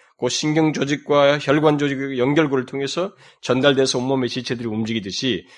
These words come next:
우리 그리스도인들도 모두 머리 대신 그리스도의 명령을 따라서 움직이는 것입니다. 그렇죠? 만일 그리스도의 명령에 따라서 움직이지 않는 자라면 그는 그리스도인일 수 없고 그리스도의 교회 안에 지체로 있을 수가 없습니다. 그는 그리스도의 교회에 속한 자가 아니에요.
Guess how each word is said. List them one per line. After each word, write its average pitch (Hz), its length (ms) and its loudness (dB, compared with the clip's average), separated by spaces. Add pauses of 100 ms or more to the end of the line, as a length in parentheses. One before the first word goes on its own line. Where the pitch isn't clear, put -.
(160)
우리 - 180 -4
그리스도인들도 196 540 -2
모두 151 260 0
머리 131 220 2
대신 147 320 -2
그리스도의 139 380 -2
명령을 175 760 6
따라서 190 460 2
움직이는 139 340 0
것입니다. - 360 -12 (420)
그렇죠? 165 400 -8 (920)
만일 160 360 4
그리스도의 185 360 4
명령에 170 420 6
따라서 165 240 2
움직이지 143 380 0
않는 131 220 2
자라면 127 520 2
그는 254 300 2
그리스도인일 220 420 0
수 196 140 -2
없고 285 400 -4
그리스도의 156 400 -2
교회 139 180 2
안에 131 200 2
지체로 113 580 -6
있을 110 220 -6
수가 - 160 -10
없습니다. - 360 -18 (480)
그는 147 140 -8
그리스도의 151 300 -2
교회에 123 140 0
속한 113 300 -8
자가 87 220 -10
아니에요. - 220 -16